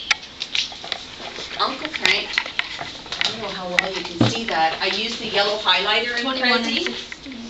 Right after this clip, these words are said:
Speaker 1: and, uh, the, on some screens it just obscures the information. But Uncle Frank said he was twenty-one, and Annie said she was sixteen.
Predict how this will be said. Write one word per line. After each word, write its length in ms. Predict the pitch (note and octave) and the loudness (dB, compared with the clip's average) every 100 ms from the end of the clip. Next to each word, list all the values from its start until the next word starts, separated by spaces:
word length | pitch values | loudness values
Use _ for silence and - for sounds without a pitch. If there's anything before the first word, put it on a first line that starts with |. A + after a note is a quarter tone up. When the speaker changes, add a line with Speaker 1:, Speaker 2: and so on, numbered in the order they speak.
| - | 0
Speaker 1:
and, 500 | G3+ G3 F#3+ F3+ F#3 | 4 4 2 0 -2
uh, 360 | F#3 F3 F3 F3 | 2 4 2 0
the, 340 | F#3+ F3 F3 | 0 0 -2
on 200 | F#3+ F#3+ | -4 -4
some 260 | - A3 A3 | -2 0 2
screens 580 | - - G#3 G#3+ G#3+ - | 2 0 0 -2 -2 -2
it 140 | F#3+ | 0
just 300 | G3 F#3 - - - - - - | 2 2 0 -6 -6 0 0 2
obscures 640 | F3+ - - G3+ G3 F3 F3 | 0 2 4 6 6 4 2
the 140 | F#3 | 2
information. 600 | F3+ F3+ F3+ E3+ E3 E3 | 0 0 -2 0 0 2
But 180 | F3 F3+ | 2 2
Uncle 260 | B3+ E4 F#4 | 2 0 -2
Frank 340 | - B3 A#3 | 0 0 0
said 240 | - A3+ G3 | 0 0 0
he 180 | A3 | -2
was 160 | B3 C#4 | -4 -6
twenty-one, 560 | - B3 D4 G#3+ - D4 E4 - - - - - - - - - - - | -2 2 2 2 0 -2 -8 -10 -12 -12 -18 -18 -18 -18 -16 -6 -6 0
and 260 | G3+ G3+ A3 | 2 2 2
Annie 400 | C4 E4 C4+ A3 | 4 4 4 0
said 260 | - A3 | 2 2
she 220 | - B3+ C4 | 4 2 2
was 160 | C#4 | -2
sixteen. 600 | - A#3+ - - G#3 - | 0 -2 -4 0 2 2